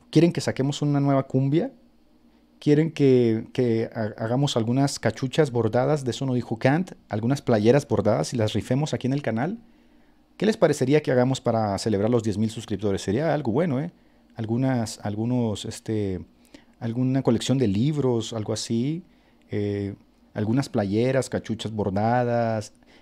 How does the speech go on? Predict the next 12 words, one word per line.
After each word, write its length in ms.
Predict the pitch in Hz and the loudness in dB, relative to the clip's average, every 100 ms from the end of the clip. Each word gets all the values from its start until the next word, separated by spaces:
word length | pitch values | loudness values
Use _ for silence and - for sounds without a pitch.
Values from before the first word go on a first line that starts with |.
| _ | _
eh, 100 | - - | -10 -2
alguna 320 | 107 135 131 | -2 2 0
cumbia 340 | - 131 117 107 | 2 2 2 2
nueva. 280 | 110 135 | 2 0
¿Qué 100 | 139 | -2
podemos 280 | 202 277 262 | -2 -2 -2
hacer 280 | - 113 - | 0 -2 -2
para 160 | - 92 | -6 -6
celebrar 480 | - 104 101 123 127 | -4 -4 0 0 0
lo-, 160 | 123 120 | -2 0
la, 260 | 110 107 113 | -2 -2 -4
los, 480 | 107 95 - - | -4 -4 -8 -18